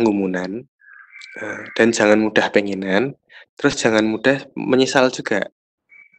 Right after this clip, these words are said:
jadi kalau ibadahmu kayak gini, eee, jangan juk mikir, "Wah, kok ngene iki? Lihat orang lain."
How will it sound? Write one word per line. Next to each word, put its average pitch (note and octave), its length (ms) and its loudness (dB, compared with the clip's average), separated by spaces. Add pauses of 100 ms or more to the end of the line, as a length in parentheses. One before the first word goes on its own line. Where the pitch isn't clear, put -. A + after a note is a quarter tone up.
(1600)
jadi A2+ 160 -4
kalau G#2+ 180 4
ibadahmu A2 500 0
kayak A2 160 0
gini, C#3 300 0
eee, - 240 -8
jangan A#2 300 0
juk A#2 140 0
mikir, A2+ 260 -8
"Wah, F#2+ 240 -4
kok - 160 2
ngene B2 220 -4
iki? A#2 360 -6 (600)
Lihat A2 240 -10
orang G#2+ 220 0
lain." G#2+ 200 0